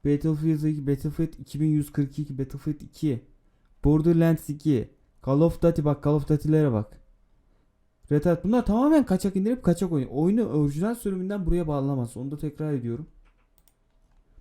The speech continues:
Buradan da her oyunu oynayabilirsin. Ha, host dediğin sürece bak. Bak oyunlara bak. Bak buradan da her oyunu oynayabilirsin. Onu demeyi unuttum. Tangle'da da var, burada da var. Burada birkaç tanesi eksik olabiliyor bazen.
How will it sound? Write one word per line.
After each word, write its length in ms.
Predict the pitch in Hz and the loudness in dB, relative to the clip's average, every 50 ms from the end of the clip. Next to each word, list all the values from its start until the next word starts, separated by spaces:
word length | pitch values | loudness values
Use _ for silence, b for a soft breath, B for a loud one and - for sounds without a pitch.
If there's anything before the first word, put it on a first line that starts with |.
| - - | 2 2
Buradan 300 | 151 147 175 233 262 262 | 4 6 6 4 6 6
da 80 | 277 | 4
her 80 | 262 233 | 6 6
oyunu 280 | 220 190 175 165 156 147 | 6 6 6 4 2 2
oynayabilirsin. 540 | 139 131 127 127 120 120 117 113 - - | 2 0 0 -2 -2 -4 -6 -6 -6 -6
Ha, 140 | 165 151 135 139 | -6 -6 -6 -4
host 260 | - 196 202 - - | -4 -4 -4 -4 -4
dediğin 240 | 185 190 180 220 233 | -4 -2 -2 -2 -4
sürece 380 | 226 - 202 185 170 180 160 151 | -2 0 0 0 0 0 0 -2
bak. 220 | 139 127 - - - _ _ _ _ _ _ _ _ _ _ _ _ _ _ _ _ _ _ _ _ _ _ _ _ _ _ _ _ _ _ _ _ _ - | -2 -4 -6 -12 -20 _ _ _ _ _ _ _ _ _ _ _ _ _ _ _ _ _ _ _ _ _ _ _ _ _ _ _ _ _ _ _ _ _ 2
Bak 220 | 151 151 - - 139 | 2 2 2 0 0
oyunlara 440 | 147 156 165 175 180 190 190 175 | 2 4 4 6 6 4 4 4
bak. 260 | 135 120 - - - - _ _ _ _ _ _ _ _ _ _ _ _ - | 4 2 0 -2 -12 -20 _ _ _ _ _ _ _ _ _ _ _ _ -6
Bak 200 | 123 120 117 - | -6 -6 -4 -2
buradan 280 | 139 139 147 180 185 180 | -2 2 2 2 4 4
da 60 | 180 | 4
her 80 | 170 160 | 4 4
oyunu 240 | 160 156 156 156 | 4 4 4 4
oynayabilirsin. 600 | 151 147 147 143 135 123 113 110 - - - 104 - _ _ _ _ _ _ _ _ - | 4 4 4 2 2 0 -2 -6 -8 -10 -14 -14 -14 _ _ _ _ _ _ _ _ -6
Onu 200 | 135 135 135 135 | -4 -2 0 2
demeyi 200 | 135 135 127 120 | 2 2 2 0
unuttum. 200 | 110 107 110 110 | 0 -2 -6 -4
Tangle'da 500 | - 139 143 151 151 165 165 185 190 196 | -2 0 0 2 2 2 2 2 2 2
da 80 | 208 | 2
var, 180 | 208 220 202 165 | 2 2 2 0
burada 240 | 160 151 139 131 113 | 0 0 0 0 0
da 100 | 101 90 | 0 -2
var. 220 | 95 - - - _ _ _ _ _ _ _ _ _ _ _ _ _ _ _ _ _ _ _ - - - - | -4 -8 -12 -18 _ _ _ _ _ _ _ _ _ _ _ _ _ _ _ _ _ _ _ -20 -10 -2 0
Burada 280 | 226 240 214 247 220 | 0 4 4 4 4
birkaç 300 | 226 240 - 247 226 202 | 2 0 2 2 0 0
tanesi 360 | - 180 165 151 156 156 - 196 | 0 0 2 2 0 0 0 -2
eksik 300 | 175 - - 175 - 165 | -2 -2 -4 -6 -2 0
olabiliyor 440 | 156 147 147 135 120 113 110 95 | 2 2 2 0 0 -2 -2 -2
bazen. 300 | 92 85 92 95 - - | -2 -4 -6 -8 -10 -12